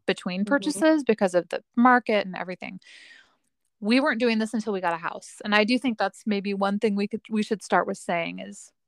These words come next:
Speaker 1: um, think, think that through before you start opening credit cards. Am
Speaker 2: Yeah.
Speaker 1: I, am I within a window where I'm gonna need to open a house? But if you're already in a house, then,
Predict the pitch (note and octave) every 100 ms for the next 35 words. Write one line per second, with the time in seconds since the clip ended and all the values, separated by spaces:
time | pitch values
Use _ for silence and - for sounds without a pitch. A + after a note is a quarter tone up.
0 | _ _ _ _ _ _ _ _ _ _
1 | _ _ - - _ _ _ _ _ _
2 | - F#3+ F#3 F3 F3 F3+ F#3+ _ _ _
3 | _ _ _ - B3 A#3+ _ _ - B3
4 | - - D4 - A#3+ A3 - G#3+ F#3 F3+
5 | G3 G#3+ - G3 G3 F#3+ - F#3 E3+ F3
6 | - - - - F#3+ F#3 F3+ F3 - F3+
7 | - - - - G#3 - - _ _ _
8 | - G3 F#3+ F#3+ F#3+ G3 G#3+ _ - B3+
9 | B3 B3 A#3+ A3+ G3+ G3+ G#3 G3+ G3 F#3+
10 | G3 G3 G3 F#3+ F#3+ F#3+ - F3+ C4 B3+
11 | B3+ B3+ - G#3 G3+ G#3+ G3 G3 F#3 F#3+
12 | F#3 G#3+ G#3 G#3+ - - D#3+ D#3+ F#3+